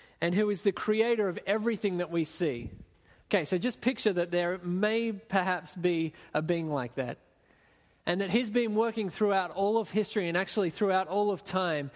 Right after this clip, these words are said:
And when he created, like I said, he is a creator God. When he created, he literally spoke and things came into being out of nothing. That's how powerful he is. Now, picture that being,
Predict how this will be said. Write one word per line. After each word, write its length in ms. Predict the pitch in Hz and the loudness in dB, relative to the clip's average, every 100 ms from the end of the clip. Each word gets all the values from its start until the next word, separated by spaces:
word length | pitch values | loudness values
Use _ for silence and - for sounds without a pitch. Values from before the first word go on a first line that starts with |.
| - - | -16 -2
And 140 | 190 190 | 0 2
when 180 | 208 214 | 0 0
he 400 | 196 254 254 226 - - | 0 0 -2 -4 -10 -10
created, 540 | - 208 208 233 202 | 0 2 4 2 2
like 200 | 185 185 | 2 0
I 80 | 190 | -2
said, 260 | 175 220 180 | 0 0 2
he 120 | 185 | 0
is 100 | 175 | -2
a 20 | |
creator 420 | - 202 208 208 | -2 0 2 0
God. 340 | 185 208 185 151 - - | 0 0 0 -6 -18 -2
When 120 | 196 | 0
he 160 | 196 214 | 2 0
created, 480 | 208 202 220 185 180 | 0 2 2 0 0
he 160 | 190 | 0
literally 600 | 196 233 262 254 220 185 | 2 0 0 -2 0 0
spoke 720 | - - - - 233 190 175 - | -2 -6 -2 0 2 0 -4 -4
and 240 | 185 185 | -2 -2
things 320 | - 208 190 | -2 -2 -2
came 320 | - 196 190 185 | -4 -2 0 0
into 300 | 180 160 156 | -2 -2 -2
being 480 | 170 147 123 131 - _ | 0 -2 -6 -12 -20 _
out 200 | - 180 | 2 2
of 160 | 196 175 | 2 -2
nothing. 560 | 180 196 - 139 123 131 _ _ | -2 -2 -2 -6 -6 -16 _ _
That's 180 | 190 185 | 0 2
how 160 | 220 | 0
powerful 540 | 202 196 190 190 180 151 | 2 0 0 0 -2 -2
he 160 | 147 | -2
is. 380 | 131 156 - - _ - - - - - | -4 -8 -16 -20 _ -20 -20 -20 -18 0
Now, 140 | 190 | 2
picture 440 | 160 - 277 - 240 | 2 -2 -2 0 2
that 360 | 208 247 214 | 2 2 0
being, 520 | 185 185 151 135 175 | 0 0 -2 -4 -6